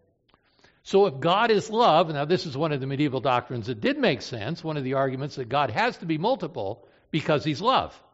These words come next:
'Cause you can't have love with one. That's frustration. But because God is Father, Son, and Holy Spirit,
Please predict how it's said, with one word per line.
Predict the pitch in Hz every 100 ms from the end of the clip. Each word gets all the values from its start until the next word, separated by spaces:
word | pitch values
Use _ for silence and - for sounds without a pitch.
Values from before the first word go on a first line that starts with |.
| _ _ _ _ -
'Cause | 165 147
you |
can't | 131 208 185
have | 135
love | 208 214 147
with | 180
one. | 254 262 113 101
That's | 160
frustration. | - 156 - 214 151 107 - _ _ _ _ _ _ _ _ _ _ _ _ _ _ _ _ _ _ _ _ _ _ _ _ _ _ _ _ _ -
But | 170 143
because | 175 - 196 -
God | 202 196
is | 165
Father, | - 196 185 156
Son, | 185 170
and | 156
Holy | 156 135
Spirit, | - - 247 170 143